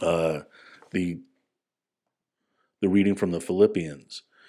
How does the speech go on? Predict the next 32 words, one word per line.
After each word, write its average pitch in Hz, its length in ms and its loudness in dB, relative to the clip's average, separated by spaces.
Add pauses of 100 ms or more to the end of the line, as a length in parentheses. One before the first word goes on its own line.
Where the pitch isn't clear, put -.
(320)
uh, 82 440 -2
the, 80 320 -8 (100)
the 80 240 -8
fourth, - 680 -4
uh, 80 380 -4 (760)
uh, 82 520 -6
chapter 113 480 4
of 82 100 2
the, 92 100 0
of 87 140 -4
the 85 80 0
Philippians. 73 680 -6
"Brothers 90 320 0
and 85 100 -6
sisters, 90 340 -2
rejoice 87 400 0
in 92 80 -4
the 87 60 -4
Lord 82 180 2
always. 85 360 0
I 80 40 -6
say 87 180 -2
it 85 80 0
again, 80 260 -6
rejoice. 87 540 -2 (560)
Your 90 100 0
kindness 92 340 0
should 90 180 4
be 90 120 0
known 87 340 0
to 87 180 0
all. - 600 -2